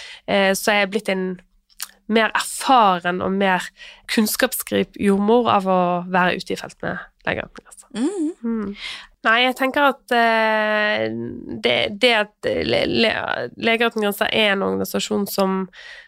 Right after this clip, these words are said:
Speaker 1: som, eh, gjør en ekstremt viktig jobb i felt, og det at for at vi skal kunne gjøre denne, så trenger vi disse fantastiske lokale ansatte. Men vi trenger også, ja, meg og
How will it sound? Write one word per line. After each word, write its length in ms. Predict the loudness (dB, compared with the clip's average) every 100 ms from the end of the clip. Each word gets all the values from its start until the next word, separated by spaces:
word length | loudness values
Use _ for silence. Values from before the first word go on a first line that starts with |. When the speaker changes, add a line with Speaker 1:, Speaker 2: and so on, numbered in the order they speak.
| _
Speaker 1:
som, 560 | -12 -2 0 0 -2 -2
eh, 300 | -2 -2 -2
gjør 520 | 2 4 4 2 0
en 140 | -2 -4 -10 -14 _ -20 _ _ -12
ekstremt 1120 | -8 -6 -6 -8 -10 -2 0 0 -2 -10 -14 -18 -12
viktig 540 | -10 -10 -10 -4 0
jobb 240 | 2 0 -6 -10
i 120 | -6 -6
felt, 640 | 0 0 0 -4 -10 -10 -6
og 220 | -4 0 2
det 240 | 2 2
at 640 | -2 -6 -8 -8 -6 -6 -10 _ _
for 380 | -2 2 4 2
at 100 | 0
vi 80 | -4
skal 220 | -4 -6
kunne 240 | -2 2
gjøre 320 | 2 2 2
denne, 160 | 0 0
så 100 | -2
trenger 320 | -2 -2 0
vi 160 | -2 -4
disse 320 | -4 -2 -4 -4 _ -8
fantastiske 640 | -6 -2 -4 -4 -8 -4
lokale 340 | -4 0 0 0
ansatte. 480 | -4 -8 -8 -6 -6 -8 -14 -14 -18 -6
Men 120 | -2 0
vi 80 |
trenger 560 | 0 0 2 2 2 0
også, 400 | -2 0 2 2 -2 -18 -20 -20 _ _ -4
ja, 120 | -4 -6 -6
meg 320 | 0 0 0 -8 -12 -4
og 180 | -4